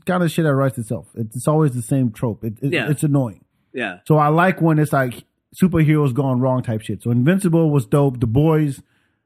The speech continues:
Speaker 1: I love
Speaker 2: Yeah.
Speaker 1: the show The Boys.
Speaker 2: It's kinda, it's like that. It's
Speaker 1: I
Speaker 2: in the
Speaker 1: like, I
Speaker 2: vein
Speaker 1: like
Speaker 2: of
Speaker 1: that.
Speaker 2: that.
Speaker 1: I li-, I like that stuff. 'Cause it's like, yeah, th-, they, they're flawed. It's like
Speaker 2: Yeah.
Speaker 1: everybody else. And then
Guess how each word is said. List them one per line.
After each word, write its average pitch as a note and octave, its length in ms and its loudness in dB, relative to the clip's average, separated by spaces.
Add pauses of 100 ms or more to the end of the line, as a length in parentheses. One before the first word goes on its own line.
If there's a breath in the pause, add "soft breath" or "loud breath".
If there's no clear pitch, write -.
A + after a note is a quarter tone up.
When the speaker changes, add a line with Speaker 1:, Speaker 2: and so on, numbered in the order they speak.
(220)
Speaker 1:
I B2+ 60 -4
love D3 160 4
Speaker 2:
Yeah. C#3 120 2
Speaker 1:
the C#3+ 60 2
show D#3 160 0
The C#3 80 2
Boys. C#3 540 0
Speaker 2:
It's F3 140 -4
kinda, A3 280 -4
it's E3+ 180 -6
like D3+ 200 -6
that. B2+ 180 -8
It's - 60 -8
Speaker 1:
I C#3+ 60 2
Speaker 2:
in D3+ 60 4
the E3+ 60 4
Speaker 1:
like, D#3+ 160 0
I C#3 40 2
Speaker 2:
vein D3+ 100 4
Speaker 1:
like D#3 160 4
Speaker 2:
of A#2+ 60 -2
Speaker 1:
that. G#2+ 220 -8 (100)
Speaker 2:
that. C#3 60 -4
Speaker 1:
I C#3 40 0
li-, D3 80 2
I C#3 120 0
like D3 220 2
that A#2 140 -2
stuff. - 320 -18
'Cause C#3+ 140 0
it's C#3+ 180 -4
like, B2+ 300 -4
yeah, A#2+ 220 -2
th-, A2+ 520 -12
they, B2+ 160 -6
they're C#3+ 200 0
flawed. C3+ 560 -2
It's A2+ 200 -6
like A#2+ 160 -2
Speaker 2:
Yeah. C3 80 2
Speaker 1:
everybody B2+ 480 2
else. B2 360 -4 (360)
And A#2+ 240 -2
then A#2 400 -4